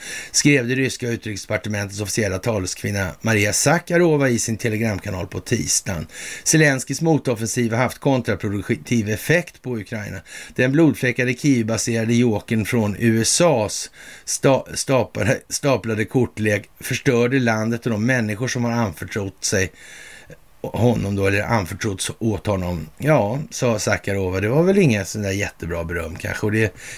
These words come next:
är väl icke desto mindre sant för det, men det är frågan om vilken roll han spelar egentligen, Zelenskyj. Han, han är ju o-, underslivsporslinsk, alltså, i sin framtoning, det får man fan ändå ge honom, alltså. Och skådis är han ju, som sagt.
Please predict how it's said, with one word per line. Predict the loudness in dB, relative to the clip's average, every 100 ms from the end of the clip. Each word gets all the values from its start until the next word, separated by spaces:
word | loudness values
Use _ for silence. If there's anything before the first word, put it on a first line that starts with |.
| 0
är | 0
väl | 2 0
icke | 0 -2
desto | -4 -4
mindre | -4 -2 -4
sant | -2 -2 -4
för | -2
det, | 2 4
men | 4 0
det |
är |
frågan | 0 0 2 2
om | 2
vilken | 0 0 0
roll | -2 -2
han | -2 -4
spelar | 2 4 4 4 2 2
egentligen, | 0 -2 -8 -6
Zelenskyj. | -6 -6 -8 -6 -6 -8 -12 -16 -20 -20 -20 -18 -2
Han, | 0 4
han | 4 2
är | 2
ju | 2
o-, | 2 0 4
underslivsporslinsk, | 4 4 2 0 0 0 -2 -4 -6 -10 -4 -2 0 2 2 2 -2 -4 -4
alltså, | -8 -6 -4 -6 -8
i | -4 -2 -2
sin | -4 -4
framtoning, | -4 -4 -4 -4 -4 -4
det |
får | -2 -2
man | 0 -2
fan | -4 -4 -4
ändå | -6 -4
ge | -2 0
honom, | -2 -2 -6
alltså. | -6 -8 -10 -14
Och | -14 -4 0 0 2
skådis | 2 2 -2 0
är | 4 4
han | 4 0
ju, | -4
som | -8 -10
sagt. | -10 -10 -14 -20 -20